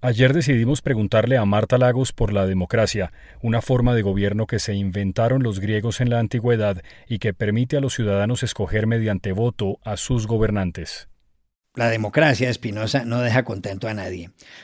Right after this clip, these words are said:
Speaker 2: Pero como decía Winston Churchill, es la peor de las formas de gobierno, con excepción de todas las demás. Es decir, es el mal menor.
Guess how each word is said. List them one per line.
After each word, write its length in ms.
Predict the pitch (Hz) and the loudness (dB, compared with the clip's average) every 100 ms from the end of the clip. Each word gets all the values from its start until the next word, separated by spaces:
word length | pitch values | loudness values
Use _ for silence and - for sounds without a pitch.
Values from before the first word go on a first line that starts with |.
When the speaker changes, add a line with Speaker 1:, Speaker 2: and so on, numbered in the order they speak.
| - | -6
Speaker 2:
Pero 200 | 139 139 | 0 2
como 180 | 135 135 | 4 4
decía 300 | 131 143 156 | 4 4 4
Winston 400 | 170 147 165 165 | 4 2 2 2
Churchill, 560 | 156 151 - 170 170 | 2 2 2 2 0
es 200 | - 139 | 0 2
la 160 | 151 175 | 4 4
peor 340 | 135 156 175 | 6 6 6
de 100 | 110 | 4
las 200 | 110 101 | -4 -4
formas 320 | - 127 143 143 | 0 2 4 4
de 80 | |
gobierno, 580 | 151 156 151 135 147 160 | 4 4 4 2 2 0
con 220 | - 127 | 0 0
excepción 640 | 120 107 160 - 143 156 147 | 2 2 0 2 0 0 -2
de 120 | 113 | -6
todas 400 | - 113 110 113 | -2 -2 0 -2
las 180 | 104 104 | -4 -6
demás. 440 | 95 92 95 - _ - - - - | -8 -10 -14 -18 _ -20 -20 -16 2
Es 180 | 156 | 4
decir, 420 | 147 160 156 151 147 | 4 4 4 4 2
es 200 | 143 139 | 0 4
el 160 | 143 127 | 2 4
mal 240 | 127 120 | 2 2
menor. 460 | 123 117 110 82 | 0 -2 -4 -6